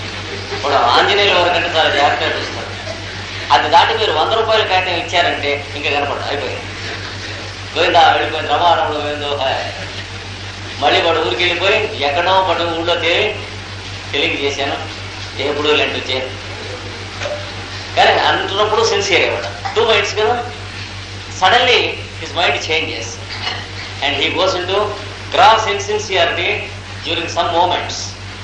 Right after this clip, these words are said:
Whereas in Bellora, it has nothing to do. It is only a destructive mind. There is no kleptomaniac mind in Bellora.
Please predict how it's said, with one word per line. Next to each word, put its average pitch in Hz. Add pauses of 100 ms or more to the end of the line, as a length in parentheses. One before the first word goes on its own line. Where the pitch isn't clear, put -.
(400)
Whereas 180
in 170
Bellora, 165 (160)
it -
has 139
nothing 139
to -
do. 110 (840)
It -
is 156
only 180
a -
destructive 180
mind. 175
There 127
is -
no 143
kleptomaniac 180
mind 160
in 165
Bellora. 143